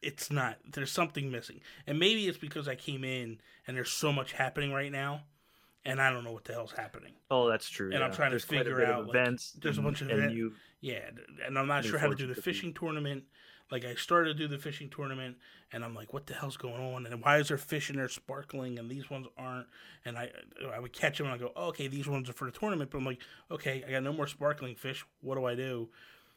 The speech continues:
Speaker 1: So it's
Speaker 2: Mm-hmm.
Speaker 1: like, it's one of those weird things. It's like you're trying to figure out what the hell's going on with the game. So
Speaker 2: Right.
Speaker 1: once I get it kinda figured out, I might play a little bit more and give it a, give it a serious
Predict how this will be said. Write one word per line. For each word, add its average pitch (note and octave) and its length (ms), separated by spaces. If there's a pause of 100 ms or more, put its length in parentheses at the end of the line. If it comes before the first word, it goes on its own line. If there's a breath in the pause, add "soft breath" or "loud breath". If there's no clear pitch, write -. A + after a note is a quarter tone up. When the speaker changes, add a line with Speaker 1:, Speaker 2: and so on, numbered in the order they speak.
(120)
Speaker 1:
So E3 100
it's G#3+ 80
Speaker 2:
Mm-hmm. - 20
Speaker 1:
like, D#3 240
it's D#3+ 140
one G3 280
of E3 80
those D#3+ 260
weird B2+ 340
things. B2 300
It's B2 140
like C3+ 180
you're C3 120
trying D#3 220
to C#3 100
figure C#3 240
out B2 100
what B2+ 160
the C3 80
hell's B2 240
going A#2+ 280
on A#2 160
with A2 80
the A#2+ 80
game. A#2 340
So B2 280 (380 soft breath)
Speaker 2:
Right. G2+ 300
Speaker 1:
once G#3 200
I F3 80
get C#3+ 180
it C3+ 120
kinda A#2+ 300 (300)
figured C3 560
out, A#2+ 180
I B2 40
might A#2+ 280
play B2+ 260
a A#2 80
little A#2+ 140
bit A#2 140
more A#2+ 280
and A2+ 100
give B2+ 140
it A#2+ 60
a, A#2 120 (480 soft breath)
give D#3+ 160
it B2+ 60
a A#2+ 60
serious B2 680